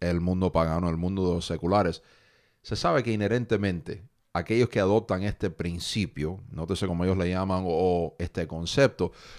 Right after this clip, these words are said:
lo hacen porque ellos saben que inherentemente su comportamiento es tal de que las repercusiones de sus acciones son malas y merecen esas repercusiones por lo que ellos emprenden.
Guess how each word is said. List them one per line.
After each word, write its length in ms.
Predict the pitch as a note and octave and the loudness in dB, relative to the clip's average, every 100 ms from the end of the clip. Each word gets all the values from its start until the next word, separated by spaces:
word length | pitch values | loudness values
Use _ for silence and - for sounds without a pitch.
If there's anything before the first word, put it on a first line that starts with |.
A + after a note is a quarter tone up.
| - | 2
lo 200 | G#2 B2+ | 6 6
hacen 260 | D3 D3 | 4 0
porque 260 | A#2 A2 G2+ | 2 0 2
ellos 200 | A#2+ A#2+ | 0 0
saben 300 | B2+ A#2+ G#2+ | 0 0 -2
que 80 | F#2+ | -2
inherentemente 760 | F#2 F2+ A2 G#2 G2 A2 G2 | -2 -2 -2 -2 -2 -2 -2
su 200 | F2+ F#2 | -2 -2
comportamiento 840 | F2+ E2+ F2+ F2 F2+ F#2+ A2 A2+ F#2+ | -4 -2 -2 -2 -4 -2 -4 -2 -4
es 120 | - | 2
tal 340 | A#2+ G#2+ F#2 - - _ | 4 4 2 -6 -20 _
de 260 | - G2+ G2 | 0 0 2
que 220 | G2+ G2 | 0 0
las 240 | G2 F#2+ F#2+ | 2 0 2
repercusiones 800 | G2+ G2 G2 - F#2+ D3 D#3 G#2 | 0 2 -2 0 -4 0 0 0
de 80 | |
sus 180 | G2 F#2+ | 0 0
acciones 600 | F2 - C#3+ C#3+ F2+ E2+ - - - _ - - | 0 -2 0 0 0 -4 -10 -20 -20 _ -20 -18
son 360 | - - C#3+ D3 | -2 4 6 6
malas 540 | C3+ G2 G#2+ - - _ _ _ - | 6 4 2 -4 -12 _ _ _ 2
y 160 | B2+ | 6
merecen 500 | B2 B2 F3+ - C3 | 8 8 8 8 4
esas 240 | G2+ G#2+ F#2+ | 2 -2 -2
repercusiones 640 | F#2+ G2+ F2+ F#2+ G2+ G#2 | 0 0 -2 -6 -4 -4
por 160 | G#2 F#2 | 0 2
lo 140 | F2+ | 4
que 100 | F2 | 2
ellos 200 | E2+ F2 | 0 -2
emprenden. 560 | F#2+ F2+ C3+ A2 D#2 | -4 2 2 2 -6